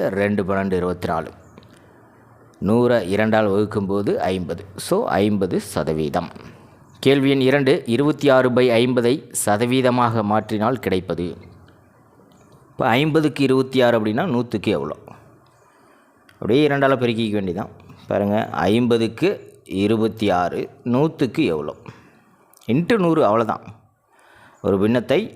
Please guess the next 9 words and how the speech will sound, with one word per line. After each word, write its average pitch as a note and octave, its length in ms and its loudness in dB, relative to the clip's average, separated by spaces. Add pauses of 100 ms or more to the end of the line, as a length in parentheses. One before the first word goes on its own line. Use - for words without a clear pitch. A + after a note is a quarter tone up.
(800)
சதவீதமாக A2 760 2 (460)
மாற்றணும் A2 460 0
அப்படின்னா, F#2 300 -4 (120)
பெருக்கல் G2+ 400 -2
நூறு E2 220 -4
தான். - 120 -6 (360)
ஒரு G2+ 160 4
ஐம்பது, G2+ 260 0
ஐம்பது, G2+ 240 -2